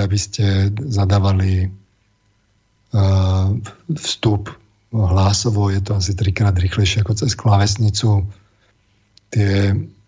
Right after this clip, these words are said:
technológie sa postupne vyvíjajú, zlepšujú.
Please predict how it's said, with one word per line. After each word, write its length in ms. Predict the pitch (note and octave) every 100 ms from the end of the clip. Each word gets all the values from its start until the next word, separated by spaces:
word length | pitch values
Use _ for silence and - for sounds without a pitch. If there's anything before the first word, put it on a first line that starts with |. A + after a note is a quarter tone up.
| _ _ - -
technológie 720 | A2+ - A#2 G#2+ G2+ G2+ G2+
sa 160 | F#2+ A#2
postupne 480 | C3+ G#2 A#2+ A2 G#2
vyvíjajú, 440 | G2 G2+ G2+ G2
zlepšujú. 640 | F#2 G2 F#2+ - A2 G#2+